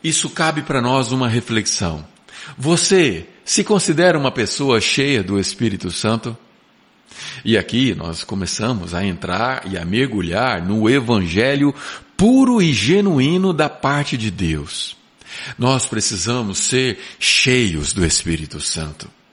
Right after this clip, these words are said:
Pessoas que são cheias do Espírito Santo, elas fa-, elas criam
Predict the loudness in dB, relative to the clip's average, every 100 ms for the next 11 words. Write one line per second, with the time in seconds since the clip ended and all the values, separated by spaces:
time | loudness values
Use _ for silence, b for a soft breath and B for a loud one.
0 | -20 B B B B B B 0 2 4
1 | 4 4 0 -2 2 2 2 4 4 2
2 | 0 -2 0 -2 -2 -2 -6 0 0 0
3 | 0 0 0 -2 0 0 0 0 0 2
4 | 0 -2 0 2 4 4 2 -2